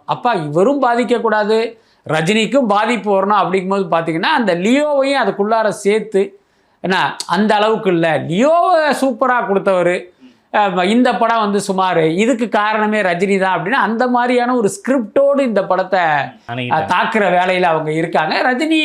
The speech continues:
Speaker 1: ரசிகர்களுக்கும் பாத்தீங்கன்னா இந்த படம் ஒரு சின்ன,
Speaker 2: ஏமாற்றம்.
Speaker 1: அஹ், ஏமாற்றத்தை கொடுத்துருக்கு. அதை நம்ம ஒத்துக்கிட்டு தான் ஆகணும். என்ன காரணம்னா இந்த படத்திலே ஒரு பதினாறு நிமிஷம் கழிச்சு தான் ரஜினியுடைய கேரக்டர் என்ட்ரி.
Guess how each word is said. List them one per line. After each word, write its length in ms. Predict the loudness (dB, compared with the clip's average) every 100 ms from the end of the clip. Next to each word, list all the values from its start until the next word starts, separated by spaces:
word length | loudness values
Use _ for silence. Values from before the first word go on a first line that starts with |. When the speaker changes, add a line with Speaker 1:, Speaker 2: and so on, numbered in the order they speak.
| 0 0
Speaker 1:
ரசிகர்களுக்கும் 680 | 0 0 0 0 0 0 0
பாத்தீங்கன்னா 340 | 0 0 -4
இந்த 120 | -2 -2
படம் 200 | 0 0
ஒரு 120 | -2
சின்ன, 240 | -4 -4 -2 0 -2 -4 -6
Speaker 2:
ஏமாற்றம். 420 | -4 -4 -4 -4
Speaker 1:
அஹ், 120 | -2 0
ஏமாற்றத்தை 580 | 2 0 0 -2 -2
கொடுத்துருக்கு. 420 | -4 -2 -2 0 0
அதை 160 | 0
நம்ம 200 | 0 0
ஒத்துக்கிட்டு 340 | 0 -2 -4 -2
தான் 180 | -2
ஆகணும். 180 | 0 -2
என்ன 120 | -4 -2
காரணம்னா 400 | 0 0 -2 -4
இந்த 100 | -2
படத்திலே 360 | -4 -2 0
ஒரு 140 | 0 0
பதினாறு 480 | -2 0 0 0 -2
நிமிஷம் 380 | -4 -4 -2
கழிச்சு 260 | -2 -4 -4
தான் 180 | -2 0
ரஜினியுடைய 560 | 0 0 0 0 0
கேரக்டர் 520 | 0 0 0 -4 -8 -10 -12 _ _
என்ட்ரி. 380 | -4 -4 -2 -6